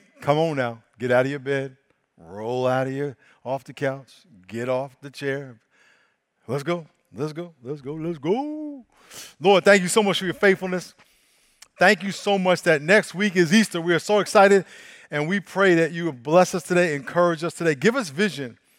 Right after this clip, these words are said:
for the purpose, the prophetic purpose you have for our life. In Jesus' name, amen. Amen. Let's go. Let's get your Bibles out. Let's get your Bibles out. We are gonna be, we're gonna start in Revelation today. Woo.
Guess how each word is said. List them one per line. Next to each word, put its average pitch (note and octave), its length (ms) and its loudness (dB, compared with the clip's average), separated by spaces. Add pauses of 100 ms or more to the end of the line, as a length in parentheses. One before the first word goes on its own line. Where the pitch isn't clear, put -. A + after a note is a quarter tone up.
(880)
for - 140 -12
the D#3+ 100 0
purpose, - 720 -4
the C#3 80 -8
prophetic G3+ 720 0 (220)
purpose - 580 -4 (960)
you D#3 160 -8
have B2 560 0 (1000)
for C3+ 260 -6
our B2+ 80 2
life. A2+ 300 0
In G#2+ 100 -18
Jesus' F3+ 360 -6
name, A#2+ 280 -4
amen. D#3 260 0 (240)
Amen. E3 300 2 (420)
Let's E3+ 160 -2
go. A3+ 120 6
Let's G#3+ 120 4
get A3+ 140 -4
your G#3+ 80 -4
Bibles A3 320 6
out. A#3+ 180 6 (760)
Let's E3+ 120 0
get G3+ 140 0
your F#3 80 -4
Bibles G3 280 6
out. G#3+ 160 6
We A#3+ 100 0
are A#3 80 4
gonna F3+ 180 -2
be, F#3 400 -4 (800)
we're F3+ 100 -12
gonna F3 120 -4
start E3+ 320 -6
in A#2+ 80 -16
Revelation B2+ 600 -4
today. G2 260 -14
Woo. C#3 320 -10